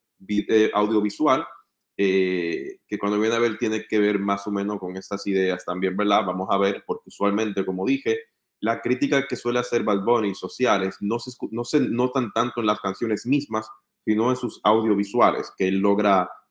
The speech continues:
hacer esta unión del video con la canción para formar algo que tiene una crítica, ¿verdad?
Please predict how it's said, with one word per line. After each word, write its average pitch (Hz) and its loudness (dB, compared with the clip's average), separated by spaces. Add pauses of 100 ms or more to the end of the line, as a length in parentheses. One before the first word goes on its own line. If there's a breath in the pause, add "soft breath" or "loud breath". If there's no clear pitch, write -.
hacer 104 0
esta 104 0
unión 104 0
del 95 0
video 98 2
con 90 -6
la 87 -4
canción 131 -2
para 95 2
formar 95 0
algo 98 2
que 98 -4
tiene 98 -2
una 95 -2
crítica, 95 -6
¿verdad? 62 -6